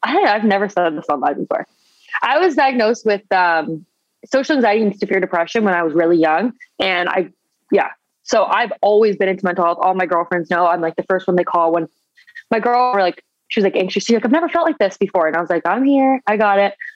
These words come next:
But post show, I was, I spiraled, if I'm being honest. Out of the house,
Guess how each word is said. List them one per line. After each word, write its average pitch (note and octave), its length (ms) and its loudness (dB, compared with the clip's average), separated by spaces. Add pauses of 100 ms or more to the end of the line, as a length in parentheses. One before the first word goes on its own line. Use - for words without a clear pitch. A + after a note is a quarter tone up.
(140)
But - 180 -2 (300)
post E4 300 2
show, A#3+ 540 2
I F#3 220 0
was, F#3 320 0 (320)
I F#3+ 120 -2
spiraled, E3 540 -2 (100)
if E3+ 80 -4
I'm E3+ 120 2
being D#3+ 160 2
honest. D#3 320 -2
Out F#3 140 0
of G#3+ 60 0
the C4+ 60 2
house, F#3 400 -2